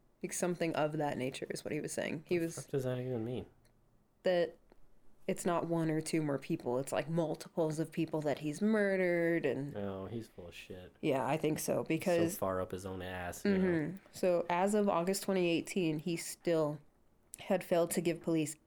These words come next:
Speaker 1: any information to give any of these extra confessions any weight.
Speaker 2: Mm-hmm.
Speaker 1: As of December twenty seventeen, so just seven months after he w-,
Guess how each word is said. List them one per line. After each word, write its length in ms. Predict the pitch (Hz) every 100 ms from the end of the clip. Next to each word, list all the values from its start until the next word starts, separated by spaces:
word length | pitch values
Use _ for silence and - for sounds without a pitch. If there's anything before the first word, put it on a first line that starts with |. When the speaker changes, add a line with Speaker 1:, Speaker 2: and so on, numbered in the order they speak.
| -
Speaker 1:
any 360 | 185 175 165 147
information 600 | 151 - 160 156 - 160
to 60 |
give 180 | 156 151
any 300 | - 165 156
of 140 | 139 147
these 180 | 156 -
extra 300 | 156 - 139
confessions 600 | 139 160 - - - 147
any 140 | 143 139
weight. 340 | 143 139 - - - - - _ -
Speaker 2:
Mm-hmm. 420 | 104 95 - 95 95 - _ _ _ _ _ _ _ -
Speaker 1:
As 180 | 175 170
of 380 | 165 160 165 -
December 480 | 160 - 262 277
twenty 280 | 233 196 170
seventeen, 640 | 165 165 156 156 156 147 147
so 220 | - 135
just 260 | - - - - - - - - _ _ -
seven 440 | - 185 160 165
months 240 | 165 165 165
after 340 | 151 - 160
he 120 | 170
w-, 180 | 160 165